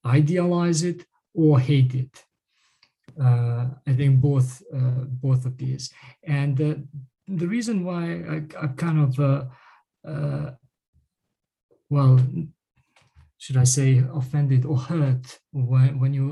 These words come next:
when you hear that kind of idealizing from the outside is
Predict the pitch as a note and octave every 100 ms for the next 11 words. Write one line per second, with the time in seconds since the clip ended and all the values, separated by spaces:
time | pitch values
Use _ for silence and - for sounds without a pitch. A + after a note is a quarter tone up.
0 | D3+ C3+ C#3 B2+ E3 D3 C3 C3+ B2+ -
1 | - C3+ B2+ B2+ B2+ C3+ C3+ C3 B2+ C3
2 | B2+ - C#3 C3+ C3 C3 C#3+ C3+ - C#3+
3 | C3 A#2+ C3 B2+ _ - _ - C#3 C3+
4 | C3 B2